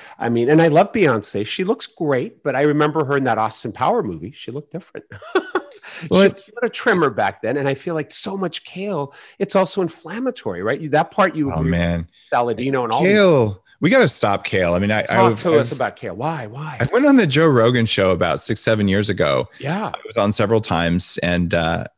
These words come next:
Speaker 1: You know,
Speaker 2: um,
Speaker 1: Andy Weil also serves kale at his restaurant, and I
Speaker 2: I
Speaker 1: used
Speaker 2: know.
Speaker 1: to eat a kale salad. I thought it was amazing, but then I would have the worst gas, bloating.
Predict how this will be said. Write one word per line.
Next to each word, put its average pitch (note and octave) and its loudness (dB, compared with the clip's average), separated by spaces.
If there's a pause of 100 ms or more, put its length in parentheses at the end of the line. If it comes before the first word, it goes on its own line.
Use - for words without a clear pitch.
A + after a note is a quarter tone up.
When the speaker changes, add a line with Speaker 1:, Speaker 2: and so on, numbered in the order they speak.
(120)
Speaker 1:
You D#3+ 2
know, F#3 4
Speaker 2:
um, - -2
Speaker 1:
Andy D3+ 0
Weil C3+ 2
also C3 -4
serves G#2 -8
kale G2+ -8
at E2 -14
his D#2 -20
restaurant, - -10
and G#2+ -10
I A#2+ -4
Speaker 2:
I - -2
Speaker 1:
used E3 2
Speaker 2:
know. F#3+ 2
Speaker 1:
to D#3+ -2
eat - 0
a - -8
kale D#3+ -6
salad. C#3+ -4
I C3+ -4
thought C3+ -14
it C3 -14
was C3 -12
amazing, C3+ -8 (300)
but - -18
then A#2 -4
I C3 2
would A#2+ 0
have G#2+ -6
the A2+ -8
worst B2+ -6
gas, A2+ -6 (140)
bloating. A#2 -6